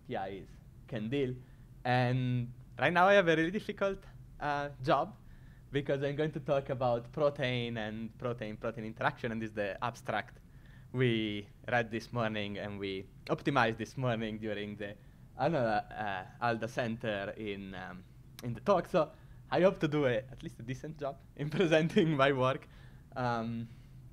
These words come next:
so my, my two cents about protein is, why do we care about protein, no? So why do we study protein and why would we are interested in understanding their shape? Well, proteins are the machine of life,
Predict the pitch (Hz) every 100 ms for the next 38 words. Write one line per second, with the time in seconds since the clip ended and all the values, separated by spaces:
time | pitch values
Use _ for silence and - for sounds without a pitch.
0 | - - - - - - - - - -
1 | 156 165 165 143 143 - 247 208 208 208
2 | 160 170 - - - - 175 - 127 127
3 | 131 135 131 131 123 170 185 147 131 123
4 | 123 110 - 95 - 120 - - 107 -
5 | - - - - 123 151 156 135 127 131
6 | 123 123 135 135 120 110 117 120 123 123
7 | 127 127 117 117 113 120 123 120 113 107
8 | 110 - - - 117 113 - 123 113 107
9 | 104 127 123 - 104 - - - - -
10 | 123 123 226 233 208 202 180 160 151 143
11 | 151 123 123 117 92 -